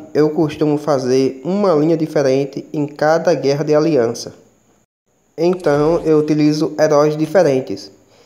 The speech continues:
Caso você queira ver os vídeos de guerras anteriores, eu vou deixar aqui no final desse vídeo uma playlist onde você pode encontrar facilmente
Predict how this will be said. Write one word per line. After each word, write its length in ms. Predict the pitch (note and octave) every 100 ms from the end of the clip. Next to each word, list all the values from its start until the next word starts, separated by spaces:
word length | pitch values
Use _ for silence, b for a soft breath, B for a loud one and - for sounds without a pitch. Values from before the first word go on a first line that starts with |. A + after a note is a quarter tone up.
| b b _ -
Caso 420 | F#3+ A#3 G#3 F#3+
você 400 | F#3 E3+ - D3+
queira 320 | D3+ D#3+ D#3
ver 540 | C#3 C#3 B2+ A#2+ - -
os 180 | D3+ C#3+
vídeos 380 | D3 C#3 C3+
de 80 | C#3
guerras 340 | C3 C3+ C3 C#3
anteriores, 840 | E3+ F3 D3+ C3 D3 D3 B2 - -
eu 140 | D3+
vou 80 | D3+
deixar 360 | E3 E3+ D#3 D3+
aqui 300 | D3 C#3+ C#3+
no 140 | C#3+
final 260 | C#3+ C#3+ D3
desse 260 | F#3 F#3
vídeo 480 | F3 C#3 C#3 D#3 F3 B B B B -
uma 180 | F3 E3
playlist 800 | - F#3 A3 D#3 D#3 F#3 - A3 - _ -
onde 260 | D3+ E3 E3
você 280 | D#3+ D#3+ D#3
pode 420 | - D3+ D3 D3+ F3
encontrar 560 | G3+ G3+ F3+ D#3 D#3+
facilmente 840 | D#3 F#3 F#3+ - E3+ C3+ D#3 D#3 G#3